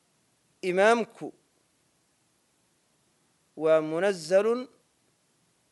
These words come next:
manzilata waliyil yatiim. Qaacida noocaas oo kale ay ka qaateen. Waa siduu isaga ilaalinayo, isaga jirayo xoolaha agoonka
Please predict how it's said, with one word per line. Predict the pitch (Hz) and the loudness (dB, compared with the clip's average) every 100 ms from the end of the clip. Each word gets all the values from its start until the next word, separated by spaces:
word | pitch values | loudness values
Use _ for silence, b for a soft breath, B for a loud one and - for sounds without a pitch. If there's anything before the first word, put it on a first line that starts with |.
| _ _ _ _ _ _ _ - | _ _ _ _ _ _ _ -10
manzilata | 170 175 151 190 240 208 196 180 | -6 -6 -6 -2 -2 -2 -2 -2
waliyil | 165 175 196 165 156 | -4 -6 -8 -10 -8
yatiim. | 147 143 - - 131 127 120 110 _ _ _ _ _ _ _ _ _ _ _ _ _ _ _ _ _ _ _ _ _ | -6 -6 -8 -16 -12 -10 -12 -16 _ _ _ _ _ _ _ _ _ _ _ _ _ _ _ _ _ _ _ _ _
Qaacida | 165 165 160 175 170 | 0 2 0 -2 -2
noocaas | 160 165 131 147 - | -2 -4 -4 -6 -8
oo | 139 | -10
kale | 127 | -10
ay | 120 | -12
ka | 110 | -14
qaateen. | 87 - - _ _ _ _ _ _ _ _ _ _ _ _ _ _ _ _ _ _ _ | -20 -20 -20 _ _ _ _ _ _ _ _ _ _ _ _ _ _ _ _ _ _ _
Waa | 139 123 | -6 -4
siduu | - 196 190 - | -4 -6 -8 -8
isaga | - 147 160 - | -10 -8 -8 -8
ilaalinayo, | 156 143 139 160 151 151 160 | -4 -4 -4 -6 -6 -8 -10
isaga | 131 - 147 190 | -14 -10 -8 -8
jirayo | - - 208 190 196 185 - | -8 -6 -4 -4 -6 -14 -16
xoolaha | - 135 156 147 - | -6 -4 -2 -6 -10
agoonka | 127 127 147 156 151 170 | -8 -6 -6 -6 -10 -14